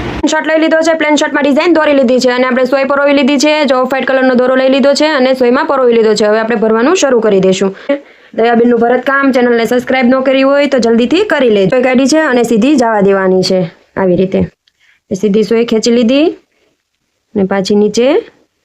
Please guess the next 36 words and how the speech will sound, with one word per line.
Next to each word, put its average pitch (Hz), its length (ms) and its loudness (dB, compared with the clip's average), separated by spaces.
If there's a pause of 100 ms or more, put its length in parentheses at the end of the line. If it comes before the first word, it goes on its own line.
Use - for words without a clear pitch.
(140)
બાજુમાંથી 208 500 0
બંને 214 220 2
બાજુ 208 240 0
ટાંકા 208 240 -4
લેતા 208 240 0
જવાના 220 360 0
છે 240 180 0
અને 240 200 0
આપણું 196 220 -2
પાન 202 220 -2
એકદમ 220 340 0
સરસ 214 280 -2
મજાનું 208 340 0
ભરવાનું 196 440 0
છે. 185 140 -2 (800)
આખો 214 200 -2
વીડિયો 220 220 2
જોવાનો, 233 360 0 (100)
આખો 214 220 0
વીડિયો 214 280 2
જોશો 226 280 0
તો 226 180 0
તમને 233 300 0
સમજાશે. 220 420 0
વચ્ચે 202 220 0
વચ્ચે 214 220 0
હું 214 100 2
માહિતી 208 340 0
આપતી 208 220 -2
હોઉં 220 220 2
કે 214 100 -2
આમાં 202 160 0
કેવી 202 180 0
રીતના 226 320 0
કરવાનું 202 440 0
છે 202 100 0